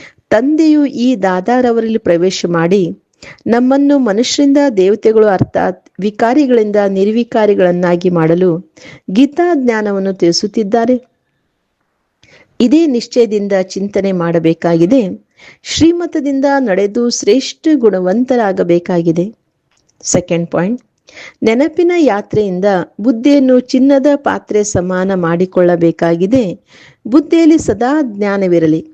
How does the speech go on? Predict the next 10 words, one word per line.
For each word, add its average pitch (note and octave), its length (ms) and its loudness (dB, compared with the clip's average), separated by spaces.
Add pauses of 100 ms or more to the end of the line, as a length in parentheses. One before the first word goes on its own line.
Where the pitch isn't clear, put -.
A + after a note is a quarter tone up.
(200)
ಅದಕ್ಕಾಗಿ F#3+ 920 0 (300)
ಮುರಳಿಯನ್ನು D4 580 2
ಅವಶ್ಯವಾಗಿ C4 880 -2
ಓದಬೇಕು B3 880 0 (200)
ಅಥವಾ A3 420 -2
ಕೇಳಬೇಕಾಗಿದೆ. E3+ 1080 -2 (800)
ಇವತ್ತಿನ F#3+ 400 2
ವರದಾನ F3 500 0
ಆಗಿದೆ, F#3 520 0 (440)
ತಮ್ಮ C4+ 320 2